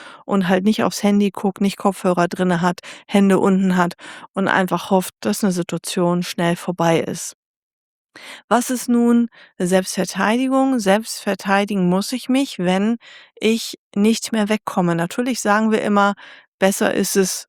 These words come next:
ne, man sagt, es gibt diesen schönen Spruch, ein, äh, vermiedener Kampf ist ein gewonnener Kampf, ne? Weil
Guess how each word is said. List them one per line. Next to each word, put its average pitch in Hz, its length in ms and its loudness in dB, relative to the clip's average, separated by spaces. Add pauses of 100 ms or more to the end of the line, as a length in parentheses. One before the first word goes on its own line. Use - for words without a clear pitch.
ne, 247 220 2
man 202 180 0
sagt, 185 340 -2
es - 160 -12
gibt 190 200 -4
diesen 180 180 0
schönen 175 260 -2
Spruch, - 460 -4
ein, 180 400 0 (420)
äh, 196 140 2
vermiedener 208 560 2
Kampf 202 340 0
ist 220 140 -4
ein 220 160 0
gewonnener 185 460 2
Kampf, - 460 -8
ne? 285 260 -2
Weil 214 280 2